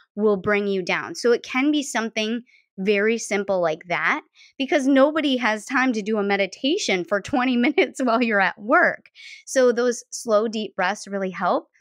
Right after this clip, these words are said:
And then I like to tell people too, when you come home from work, if you can turn off your distractions during mealtime, that's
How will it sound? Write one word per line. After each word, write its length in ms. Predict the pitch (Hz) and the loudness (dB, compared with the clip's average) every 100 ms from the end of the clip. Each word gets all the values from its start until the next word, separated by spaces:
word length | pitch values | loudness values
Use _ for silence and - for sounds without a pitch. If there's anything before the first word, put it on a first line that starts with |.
| _ _ _ - | _ _ _ -2
And 180 | 254 269 | 2 4
then 120 | 285 | 2
I 120 | 277 | 0
like 200 | 254 233 | 0 -2
to 140 | - 233 | -2 -6
tell 240 | - 208 | -2 -2
people 360 | 202 220 208 220 | -2 -8 -4 -4
too, 260 | - 220 | -2 0
when 220 | 214 226 226 | 0 0 0
you 160 | 269 | -2
come 260 | 269 320 269 262 | -2 -2 -2 0
home 500 | 320 392 185 180 233 _ _ _ _ _ - | 0 2 0 -2 -8 _ _ _ _ _ -4
from 180 | 208 | -2
work, 340 | 190 175 214 - - - - - | 0 2 0 -4 -20 -20 -10 -4
if 140 | 240 | -2
you 220 | 254 302 | 2 0
can 220 | 302 403 | 0 -2
turn 420 | 370 - 285 302 311 - | -2 -2 0 0 0 2
off 260 | 202 226 | 2 2
your 140 | 226 220 | -2 -2
distractions 960 | 196 - 185 175 - - 233 285 277 - _ - | -4 -2 -2 -2 -4 -4 0 0 -2 -10 _ -4
during 340 | 220 208 196 185 | 0 2 0 0
mealtime, 640 | 180 208 233 262 285 320 320 _ - | 0 0 0 0 2 0 -4 _ -4
that's 240 | 208 202 | -4 -4